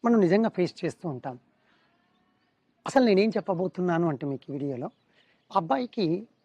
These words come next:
పాపం ఆ అమ్మాయి అంటే చాలా ఇష్టము, అన్ని విధాలుగా చక్కగా చూసుకుంటాడు, everything is fine, సార్. But కానీ సార్, సెక్షువల్ ఇష్యూ వచ్చే లోపల నేను డీలా పడిపోతున్నాను, సార్.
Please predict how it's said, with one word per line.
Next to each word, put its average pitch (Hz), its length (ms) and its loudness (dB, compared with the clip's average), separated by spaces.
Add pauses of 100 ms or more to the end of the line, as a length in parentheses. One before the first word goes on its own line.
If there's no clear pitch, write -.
(320)
పాపం 220 220 -6
ఆ 202 100 -4
అమ్మాయి 233 240 -4
అంటే 226 180 -6 (100)
చాలా 190 180 -2
ఇష్టము, 156 480 -6 (720)
అన్ని 247 200 -6
విధాలుగా 190 380 2
చక్కగా 175 420 -2 (100)
చూసుకుంటాడు, 170 500 -10
everything 254 680 0
is - 60 -14 (100)
fine, 151 220 -6
సార్. 143 120 -10 (1600)
But 175 200 -8
కానీ 175 240 -6
సార్, 165 240 -6 (1120)
సెక్షువల్ - 580 -8
ఇష్యూ 196 260 -4
వచ్చే 180 260 -4
లోపల 175 320 -2
నేను 147 300 -6
డీలా 170 220 4
పడిపోతున్నాను, 139 640 -8
సార్. - 200 -16